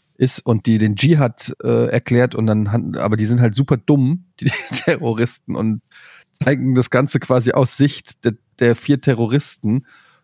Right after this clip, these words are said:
Das fängt dann an vom, wie sie die Bomben bauen und es nicht hinkriegen und, äh, Kostüme und der eine kommt mit einem Ninja Turtles Kostüm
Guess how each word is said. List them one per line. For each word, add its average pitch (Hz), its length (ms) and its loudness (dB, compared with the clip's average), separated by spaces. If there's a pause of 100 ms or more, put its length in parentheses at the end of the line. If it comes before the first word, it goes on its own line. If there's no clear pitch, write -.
(120)
Das - 160 0
fängt 131 200 0
dann 117 120 2
an 123 160 2
vom, 113 640 -2
wie 120 100 2
sie 117 120 0
die 117 100 2
Bomben 120 460 0
bauen 117 300 2
und 117 100 -2
es - 80 -8
nicht 123 160 0
hinkriegen 120 560 0
und, 113 540 -2
äh, 110 300 4
Kostüme 113 1000 2
und 113 300 -2 (220)
der 113 280 -2
eine 117 180 0
kommt 113 180 -2
mit 113 160 -4
einem 117 80 0
Ninja 123 260 4
Turtles 113 420 0
Kostüm - 520 -2